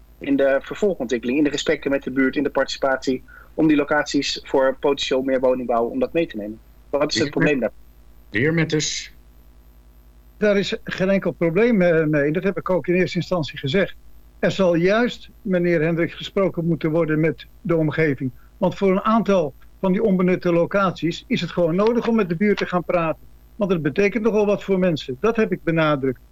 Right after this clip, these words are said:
Speaker 3: Dus dat is niet aan de orde. Maar deze motie, of dit amendement, is volstrekt overbodig. En past helemaal niet. In het kader van ruimtelijke ordening hebben we een omgevingsvisie hier staan, waarin er staat, de twee punten op bladzijde drieënzeventig nu even,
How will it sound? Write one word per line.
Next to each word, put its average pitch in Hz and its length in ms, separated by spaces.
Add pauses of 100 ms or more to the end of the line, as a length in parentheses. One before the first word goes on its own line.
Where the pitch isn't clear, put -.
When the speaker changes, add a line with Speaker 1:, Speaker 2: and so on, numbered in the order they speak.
(400)
Speaker 3:
Dus 190 160
dat 208 160
is 165 100
niet 175 180
aan 156 140
de 208 60
orde. 175 280
Maar 190 160
deze 214 300
motie, 196 540 (100)
of - 120
dit 165 180
amendement, 170 560
is - 160
volstrekt 214 460
overbodig. 175 680 (320)
En 226 160
past 233 260
helemaal 202 400
niet. 190 260 (280)
In 196 120
het 185 80
kader 185 300
van 180 120
ruimtelijke 180 460
ordening 196 340 (340)
hebben 185 240
we 175 280
een 175 200
omgevingsvisie 185 840
hier 147 100
staan, 139 340 (280)
waarin 220 320
er 185 80
staat, - 480 (240)
de 175 180
twee 196 220
punten 202 360
op 160 80
bladzijde 170 520 (280)
drieënzeventig 170 800
nu 156 180
even, 147 280